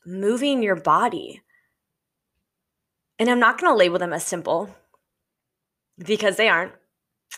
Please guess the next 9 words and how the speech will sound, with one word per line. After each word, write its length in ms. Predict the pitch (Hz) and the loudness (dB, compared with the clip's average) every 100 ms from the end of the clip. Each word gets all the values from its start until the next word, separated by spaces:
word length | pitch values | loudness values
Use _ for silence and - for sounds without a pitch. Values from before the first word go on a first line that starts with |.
| _ - | _ -8
And 460 | 185 180 175 175 - - | -4 -2 -4 -8 -12 -14
they 340 | 170 170 196 | -4 0 0
take 320 | 220 233 226 | 0 -2 0
work. 400 | 202 185 143 - _ _ _ _ _ _ _ _ _ _ _ - _ _ - _ _ _ - | 2 0 0 -12 _ _ _ _ _ _ _ _ _ _ _ -20 _ _ -20 _ _ _ 0
But 300 | 208 208 - | 4 4 2
they 340 | 180 202 214 - | -2 2 2 2
are 400 | 190 226 240 233 | 2 4 4 2
achievable. 1000 | 220 - - - 240 233 214 - - 190 _ _ _ _ _ _ _ _ _ _ _ _ _ _ _ _ _ _ _ _ _ _ _ _ _ _ _ | -4 -4 -6 -4 -4 -6 -8 -10 -12 -16 _ _ _ _ _ _ _ _ _ _ _ _ _ _ _ _ _ _ _ _ _ _ _ _ _ _ _
And 520 | 185 185 185 180 180 | -6 -2 -2 -4 -4